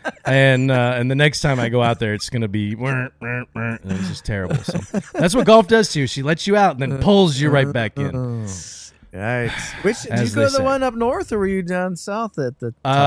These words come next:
Speaker 2: Top
Speaker 1: we
Speaker 2: Golf?
Speaker 1: went to the one that was north in
Speaker 2: Okay,
Speaker 1: Thornton.
Speaker 2: yeah, yeah, yeah, yeah, yeah. That one's new.
Speaker 1: Yeah.
Speaker 2: That one's pretty new. Yeah,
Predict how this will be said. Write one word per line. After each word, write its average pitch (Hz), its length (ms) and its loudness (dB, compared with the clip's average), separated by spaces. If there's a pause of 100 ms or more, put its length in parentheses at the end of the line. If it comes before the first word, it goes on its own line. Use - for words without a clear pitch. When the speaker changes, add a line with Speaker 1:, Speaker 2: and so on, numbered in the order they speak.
(140)
Speaker 2:
Top 143 40 6
Speaker 1:
we 160 80 6
Speaker 2:
Golf? 175 60 4
Speaker 1:
went 190 140 0
to 202 140 2
the 170 120 0
one 165 480 -2
that 151 160 -4
was 131 240 -4
north 143 720 -2
in 113 140 -4 (140)
Speaker 2:
Okay, 120 100 -4
Speaker 1:
Thornton. 156 340 0
Speaker 2:
yeah, 92 260 -10
yeah, 120 240 -2
yeah, 107 220 -6
yeah, 92 260 -8
yeah. 98 140 -6
That 147 120 0
one's 156 180 -4
new. 147 140 -4
Speaker 1:
Yeah. 143 180 4
Speaker 2:
That 123 100 -4
one's 151 140 -8
pretty - 200 -12
new. 120 220 -4
Yeah, 101 260 -6